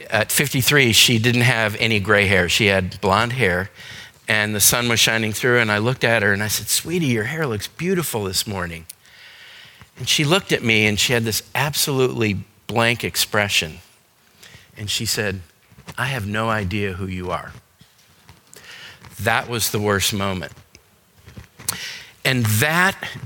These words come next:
day changed. It obviously changed for my, for my daughters and I,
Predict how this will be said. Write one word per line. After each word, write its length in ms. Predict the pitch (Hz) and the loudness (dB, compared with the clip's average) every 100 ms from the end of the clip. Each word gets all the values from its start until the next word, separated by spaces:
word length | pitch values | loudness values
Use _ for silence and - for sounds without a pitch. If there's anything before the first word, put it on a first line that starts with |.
| - | 0
day 580 | 151 143 117 107 107 - - | 4 6 6 4 0 -6 -8
changed. 880 | - - 151 123 101 90 82 - - - - | 2 4 4 2 2 -4 -8 -10 -12 -12 -2
It 100 | 120 | 2
obviously 640 | 156 180 165 143 - 127 | 4 4 6 6 6 4
changed 440 | - 143 120 113 | 4 4 4 2
for 180 | - 117 | 0 0
my, 320 | 107 104 98 - - - - | 2 2 0 -6 -20 -20 -20
for 120 | - | -10
my 140 | 117 110 | -2 0
daughters 480 | 113 160 175 135 113 | 2 2 4 4 2
and 100 | 101 | 2
I, 420 | - 87 98 | 2 2 -2